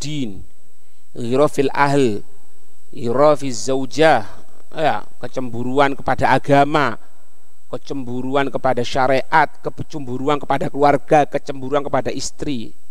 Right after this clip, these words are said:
Nggak boleh. Nggak boleh. Harus itu. Paham nggak? Nggak boleh semua orang untuk ngelihat. Ini bayangkan aja sekarang kemantenan.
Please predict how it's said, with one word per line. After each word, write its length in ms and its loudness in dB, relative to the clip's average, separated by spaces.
Nggak 160 -4
boleh. 240 -4
Nggak 100 -4
boleh. 300 -2
Harus 400 2
itu. 240 -4
Paham 240 -2
nggak? 120 -2
Nggak 160 -2
boleh 240 -2
semua 320 -2
orang 240 0
untuk 160 -2
ngelihat. 400 0
Ini 160 0
bayangkan 480 4
aja 160 2
sekarang 320 2
kemantenan. 560 2